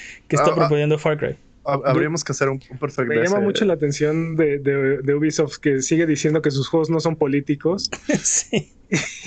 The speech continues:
Speaker 3: Y, y Watch Dogs Legion, así de, este, contra gobiernos fascistas, este, Far Cry contra gobiernos di-, dictatorial-,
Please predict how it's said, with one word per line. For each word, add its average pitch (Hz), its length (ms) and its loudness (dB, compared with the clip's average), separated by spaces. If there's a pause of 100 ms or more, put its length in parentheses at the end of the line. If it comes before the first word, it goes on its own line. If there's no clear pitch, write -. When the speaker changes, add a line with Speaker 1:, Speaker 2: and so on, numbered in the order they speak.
(140)
Speaker 3:
Y, - 340 -2 (180)
y 151 40 -4 (420)
Watch 165 260 0
Dogs 170 220 2
Legion, 175 440 2
así 151 200 0
de, 143 360 2 (400)
este, 143 340 -2
contra 143 300 0
gobiernos 160 480 0
fascistas, 143 640 -2
este, 131 720 0 (240)
Far 151 200 2
Cry 165 300 2
contra 131 640 0 (320)
gobiernos 151 500 2
di-, 151 220 2
dictatorial-, 135 1000 0